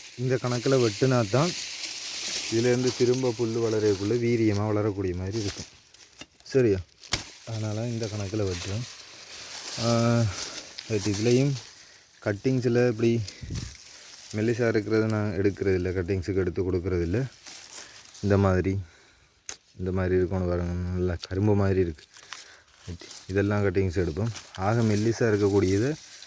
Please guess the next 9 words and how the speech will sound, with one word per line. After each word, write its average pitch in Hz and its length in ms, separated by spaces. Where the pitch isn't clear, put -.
இதுகளையும் 104 440
சின்ன 117 200
துண்டுகள், 113 380
இதுகளும் 127 380
முளைச்சி 127 320
வீரியமா 127 420
வரக்கூடியதான். 117 600
ஆனா 104 240
நான் 101 260